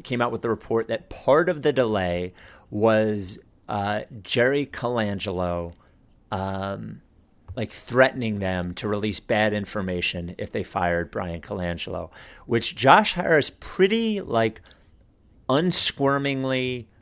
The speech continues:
um, denied and just like,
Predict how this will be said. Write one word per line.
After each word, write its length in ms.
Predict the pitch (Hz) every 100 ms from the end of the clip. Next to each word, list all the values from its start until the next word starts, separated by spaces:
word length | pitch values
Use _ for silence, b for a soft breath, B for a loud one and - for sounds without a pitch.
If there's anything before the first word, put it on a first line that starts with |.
| _ _
um, 520 | 98 92 98 101 110 - - - - 110
denied 640 | 127 107 104 90 80 82 -
and 140 | 107
just 200 | 107 -
like, 340 | 104 107 98